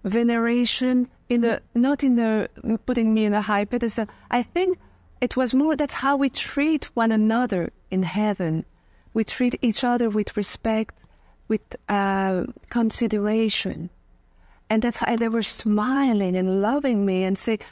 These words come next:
"You're one of us." And it was the type, the feeling I got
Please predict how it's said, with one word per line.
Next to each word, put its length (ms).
"You're 160
one 260
of 180
us." 300
And 140
it 180
was 160
the 100
type, 320
the 80
feeling 420
I 120
got 580